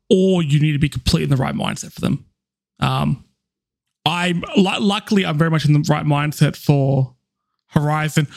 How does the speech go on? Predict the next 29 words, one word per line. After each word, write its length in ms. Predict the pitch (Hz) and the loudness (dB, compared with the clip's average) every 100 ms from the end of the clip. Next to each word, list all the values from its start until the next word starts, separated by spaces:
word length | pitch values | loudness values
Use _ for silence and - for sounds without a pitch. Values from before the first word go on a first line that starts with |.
| - - | -20 -2
I 80 | 147 | 0
don't 100 | 151 | 2
know 100 | 143 | 0
if 100 | 143 | 2
I 60 | 135 | 2
will 160 | 139 | 4
be 100 | 139 | 4
for 120 | 131 - | 0 0
Elden 300 | 147 139 135 | 0 2 4
Ring 140 | 131 | 4
in 60 | 143 | 2
a 40 | |
few 160 | 139 143 | 2 0
days, 440 | 143 156 165 - - _ - | 0 -2 -4 -10 -18 _ -2
also 220 | 135 - | -2 -2
because 360 | - 127 117 - | -2 0 0 -4
I'm 200 | - 123 | -2 0
gonna 140 | 120 | 0
be 60 | 131 | 0
shit 180 | - 135 | -2 -2
at 100 | 143 | -2
it. 120 | - - - _ _ _ _ _ | -4 -10 -20 _ _ _ _ _
Uh, 280 | - 135 135 | -6 -2 -2
I 120 | - 185 | -2 -4
just 200 | - 175 | -4 -6
don't 200 | - 135 | -6 -4
have 340 | 123 - - | -6 -8 -8
that 80 | - | -4
much, 160 | 127 127 | -2 -4